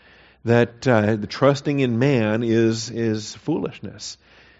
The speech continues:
and, uh, we should be trusting in the Lord. So we have, uh, the Proverbs, the Psalms, Jeremiah seventeen five, and, uh,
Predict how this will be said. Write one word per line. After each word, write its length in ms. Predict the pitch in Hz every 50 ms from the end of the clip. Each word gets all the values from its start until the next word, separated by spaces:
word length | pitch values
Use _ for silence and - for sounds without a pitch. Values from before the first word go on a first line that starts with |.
| _ _ _
and, 480 | 120 110 117 117 117 117 113 104 98
uh, 240 | 123 117 110 104 104 104
we 120 | 110 117
should 200 | - - 135 127
be 120 | 120 123
trusting 440 | 113 - - 123 110 104 - 120 117
in 120 | 113 113 113
the 80 | 110
Lord. 420 | 107 101 95 - - - - - 107 - _ _ _ _ _ _ _ _ _ _ _ _ _ - _ -
So 180 | - - 123
we 140 | 117 113 117
have, 440 | 104 104 113 117 117 117 117 107 95
uh, 200 | 113 107 107 110 - _ _ - - - - _
the 80 | - 107
Proverbs, 560 | - - 135 127 127 123 127 123 120 113 -
the 100 | - 110
Psalms, 600 | 95 - 127 120 117 117 113 110 113 107 - - - - 113
Jeremiah 440 | 113 117 117 113 117 117 113 110
seventeen 480 | 110 - 120 117 117 107 - 120 117 107
five, 420 | - - 113 110 110 110 113 110 - _ _ _ _ _ _ _ _
and, 400 | 110 107 110 110 110 107 107 110
uh, 220 | 107 104 107 107